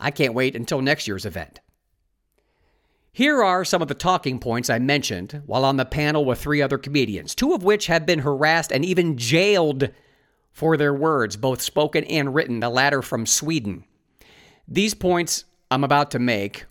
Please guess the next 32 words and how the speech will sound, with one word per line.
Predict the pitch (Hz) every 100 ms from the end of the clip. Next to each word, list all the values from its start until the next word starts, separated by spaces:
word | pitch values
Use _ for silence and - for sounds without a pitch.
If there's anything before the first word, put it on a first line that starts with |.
| -
are | 117
the | 120
things | 117 143 135 123
I've | - 147 135
mentioned | 147 139 127 127
in | 165 175
my | 147
book, | 143 156 107 - - _
Amateur | 107 107 107 110
Nation, | 110 120 160
The | 120
Decline | 95 - 107 101
of | -
Common | 120 110 110
Sense, | - 110 104
Manners, | 107 110 107 104
and | 87
Social | 117 113 98
Skills, | - 101 90 - - - -
and | - 139
on | 156 151 131
this | 175
show | - 175 170 127 110 - _ -
many | 127 135 120
times. | 143 110 80 - - _
You | -
can | 107
download | 110 117 117
my | 110
book | 104 107
on | 98
Amazon. | 98 95 87 - -